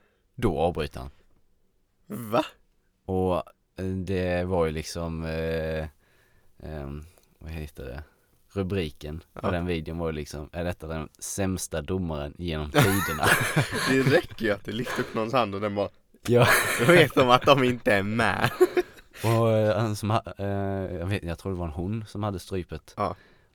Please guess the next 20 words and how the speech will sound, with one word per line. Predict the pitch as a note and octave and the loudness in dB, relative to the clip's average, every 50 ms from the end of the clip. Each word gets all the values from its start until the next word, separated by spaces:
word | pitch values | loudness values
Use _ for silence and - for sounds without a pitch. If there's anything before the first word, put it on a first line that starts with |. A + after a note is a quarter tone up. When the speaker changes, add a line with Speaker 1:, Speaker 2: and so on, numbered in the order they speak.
| _ | _
Speaker 1:
Hon | - E2+ | -16 -14
liksom | D#2+ D#2+ - F#2 G2 G2+ | -14 -12 -10 -10 -6 -4
bara | G#2 G2+ F#2 F2 E2+ E2+ E2+ E2+ E2+ E2 E2 D#2+ D#2+ | -2 0 0 0 -2 -2 -4 -4 -6 -6 -8 -10 -10
kollade | - - A2+ G#2 F2+ C#2 C#2 | -10 -8 -6 -6 -6 -6 -8
på | - - | -8 -8
domaren | F#2+ G2+ G2+ F#2 F2 E2+ E2 - _ | -6 -6 -6 -6 -6 -8 -10 -14 _
och | _ _ | _ _
bara, | - F#2+ F#2 F2 - - - - - | -10 -8 -6 -6 -8 -10 -16 -18 -16
"Jaha." | F#2 E2+ - - A#2+ B2+ C3 - - _ _ - _ _ _ - | -14 -14 -10 -8 -8 -8 -8 -10 -16 _ _ -20 _ _ _ -10
Speaker 2:
<laughs> | - A#2+ - | -10 -10 -4
Speaker 1:
Och | - - F#4 - | 2 2 2 2
så | B2 G#2+ G2+ | 2 -2 -4
bara | G#2+ G#2 F#2+ - - - | -2 -2 -4 -4 -6 -6
tog | - G#2+ | -4 -2
hon | G#2 A2 | 0 0
den | G#2+ G#2+ - - | -2 -2 -4 -2
ännu | - C3+ A#2 E2+ E2 | 0 0 0 0 2
tajtare | - - C#3 D3 D#3 - - - - | 2 4 4 4 2 4 4 6 6
då. | - G#2 - G#4+ | 6 6 6 4
Speaker 2:
<laughs> | - - - E4+ - - | 4 6 6 6 6 8